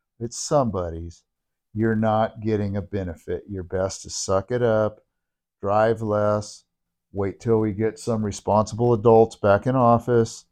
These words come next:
that spend money diligently,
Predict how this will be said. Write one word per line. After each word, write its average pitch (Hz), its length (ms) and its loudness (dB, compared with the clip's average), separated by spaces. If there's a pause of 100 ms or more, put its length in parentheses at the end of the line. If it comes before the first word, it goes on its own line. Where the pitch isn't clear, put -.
(200)
that 95 340 -4
spend 123 500 0
money 113 460 0 (400)
diligently, 123 680 0